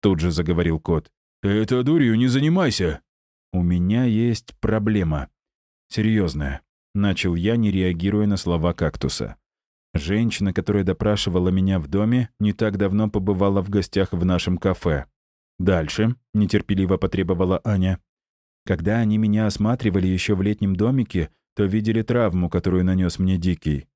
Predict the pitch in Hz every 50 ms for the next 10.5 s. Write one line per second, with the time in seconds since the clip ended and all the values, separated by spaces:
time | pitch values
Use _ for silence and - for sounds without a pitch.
0 | _ _ _ _ - 107 92 - 107 - - 98 95 95 104 120 127 127 117 -
1 | - - 110 95 98 101 107 107 104 104 104 101 101 101 98 95 98 95 101 98
2 | - - 95 95 95 85 78 69 - _ _ _ _ _ - 87 80 85 76 73
3 | 73 87 104 123 131 123 - - 82 78 71 65 - _ _ _ _ - - -
4 | - 110 113 131 135 127 92 - - 90 78 80 80 80 80 85 85 87 85 80
5 | 78 82 85 - - 85 78 - 85 87 87 87 82 73 69 - _ _ _ _
6 | _ _ _ _ _ _ _ _ _ _ _ _ - 104 - 131 - - - _
7 | _ 113 107 - - - 101 95 95 95 87 - - 95 85 80 - - 85 92
8 | 98 104 - 127 131 127 - _ _ _ _ _ _ _ - 110 104 98 95 87
9 | - - 113 107 - - 117 107 - 117 107 113 110 101 90 90 87 - - 101
10 | 95 - - 87 80 76 78 78 73